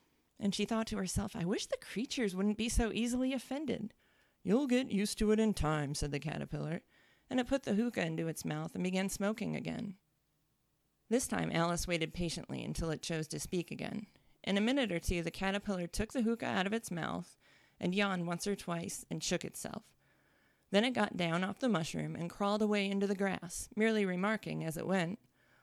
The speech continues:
"One side will make you grow taller, and the other side will make you grow shorter."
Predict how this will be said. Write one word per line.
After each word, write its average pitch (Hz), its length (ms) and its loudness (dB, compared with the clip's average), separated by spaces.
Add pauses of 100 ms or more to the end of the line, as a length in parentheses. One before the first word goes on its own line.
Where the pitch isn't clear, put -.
(420)
"One 185 340 2
side 240 400 4
will 269 140 2
make 262 240 2
you 285 100 -4
grow 285 180 0
taller, 185 600 0
and 175 200 2
the 170 120 4
other 175 240 4
side 180 400 4
will 202 120 4
make 175 220 2
you 185 120 2
grow 185 220 4
shorter." - 600 -4